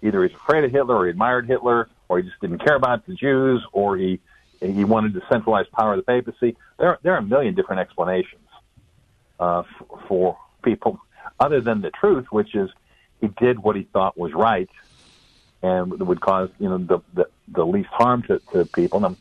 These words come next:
you know, horrible things happen. So you can say, "Well, you know, it didn't work." Um, we don't know what it would have been had he taken a different path.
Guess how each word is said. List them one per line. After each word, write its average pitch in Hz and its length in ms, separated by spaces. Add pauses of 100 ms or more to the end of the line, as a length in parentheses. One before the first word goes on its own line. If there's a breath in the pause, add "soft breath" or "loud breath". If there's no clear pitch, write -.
you 135 80
know, - 100
horrible 160 320
things 143 240
happen. 156 480
So 92 260 (380 soft breath)
you - 60
can - 140
say, 110 100
"Well, 127 280
you 104 140
know, 95 80
it 92 100
didn't 107 200
work." 113 380 (540 soft breath)
Um, 92 360 (120)
we 101 160
don't 110 160
know 104 160
what 95 180
it 92 80
would 92 140
have 92 100
been 92 180
had 87 200
he 82 100
taken 92 380
a 82 60
different 90 320
path. 85 280